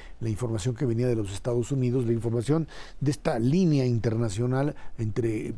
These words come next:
pues, estos tipos, estos criminales organizados, llamémosle así,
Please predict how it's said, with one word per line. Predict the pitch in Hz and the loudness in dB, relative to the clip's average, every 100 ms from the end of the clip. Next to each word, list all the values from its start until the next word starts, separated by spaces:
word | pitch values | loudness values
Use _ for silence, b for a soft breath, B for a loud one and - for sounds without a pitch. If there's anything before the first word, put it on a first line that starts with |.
| - | -4
pues, | 117 131 | -4 -2
estos | - 143 - | -2 -4 -2
tipos, | 147 117 127 | -2 0 -2
estos | 117 - - | -2 -6 -8
criminales | - 113 110 120 131 127 - - B B B - 123 - | -2 0 0 0 2 2 0 -8 B B B -8 -8 -2
organizados, | 120 117 123 123 131 165 143 151 143 | 0 2 2 2 2 2 2 0 -2
llamémosle | 110 123 127 143 | -2 0 0 0
así, | - 135 | 2 0